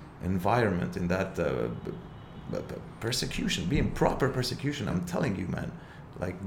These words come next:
knocking on doors at random hours to come and, like, fetch him. The, we would have to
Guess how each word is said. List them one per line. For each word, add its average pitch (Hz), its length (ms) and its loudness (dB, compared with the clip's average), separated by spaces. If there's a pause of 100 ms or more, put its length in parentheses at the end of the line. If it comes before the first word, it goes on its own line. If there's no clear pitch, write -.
(160)
knocking 101 680 4
on 98 220 0
doors 107 300 4
at 78 100 -4
random 107 340 2
hours 117 420 2
to - 60 -4
come 113 220 0
and, 90 160 0
like, 95 260 -4
fetch 117 220 0
him. 98 180 2
The, 87 80 -2 (520)
we 110 160 6
would 110 140 8
have 98 220 2
to 87 220 4